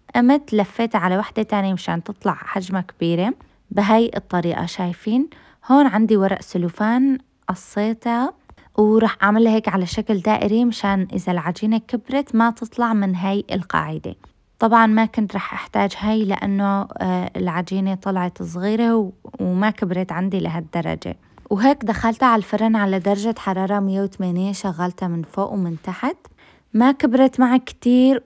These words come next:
وكمان هيك ما طلعت متساوية كلها نفس الشي. هون صار معي إحباط بس قلت لأ، لازم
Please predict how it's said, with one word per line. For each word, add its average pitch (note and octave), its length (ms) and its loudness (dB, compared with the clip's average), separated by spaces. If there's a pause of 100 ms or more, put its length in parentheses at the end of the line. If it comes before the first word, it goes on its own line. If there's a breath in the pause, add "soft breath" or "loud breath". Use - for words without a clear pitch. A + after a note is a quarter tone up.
وكمان G#3 580 0
هيك G#3+ 240 -2
ما G#3 120 0
طلعت G3 540 -4
متساوية F#3 680 -2
كلها F3+ 300 -2
نفس E3+ 320 -6
الشي. D#3 360 -8 (420 soft breath)
هون E4 160 6
صار B3+ 420 4
معي A#3 380 2
إحباط A3 520 -2
بس B3 160 -2
قلت G3+ 280 -6
لأ، G#3+ 140 2
لازم A3 460 0